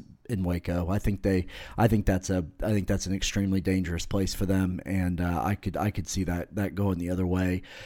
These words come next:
Um, but if you're twelve and one, Big Twelve champions, it sort of depends on what else is going on around the country. If Ohio State is in the mix, um, you know the Pac-twelve's out, so don't even worry about the Pac-twelve. Um, but, you know, then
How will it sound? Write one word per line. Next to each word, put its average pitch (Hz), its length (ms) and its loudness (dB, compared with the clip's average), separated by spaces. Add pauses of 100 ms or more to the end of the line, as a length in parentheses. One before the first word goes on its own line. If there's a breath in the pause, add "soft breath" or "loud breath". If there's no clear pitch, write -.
(180 loud breath)
Um, 104 480 2
but 123 140 6
if 123 100 4
you're 127 80 4
twelve 160 320 12
and 139 140 6
one, 123 380 8
Big 110 140 2
Twelve 110 220 4
champions, 104 720 2 (400 loud breath)
it 135 160 2
sort 156 200 10
of 127 60 8
depends 117 320 6
on 110 80 6
what 107 120 8
else 104 200 4
is 90 100 -2
going 104 260 6
on 92 180 4
around 90 180 2
the 87 80 -4
country. 87 400 -2
If - 120 -6
Ohio 107 340 6
State 110 540 2 (260 loud breath)
is 110 180 2
in 110 140 6
the 104 80 6
mix, 104 540 4 (260 soft breath)
um, 92 180 -2
you 120 120 4
know 123 120 10
the 101 120 8
Pac-twelve's 92 580 4
out, 82 260 0
so 92 260 2
don't 98 280 4
even 85 400 -2
worry 95 240 0
about 87 180 -4
the - 60 -4
Pac-twelve. 85 600 -2 (340 loud breath)
Um, 107 440 4
but, 110 580 6
you 123 140 0
know, 98 200 2
then 104 440 2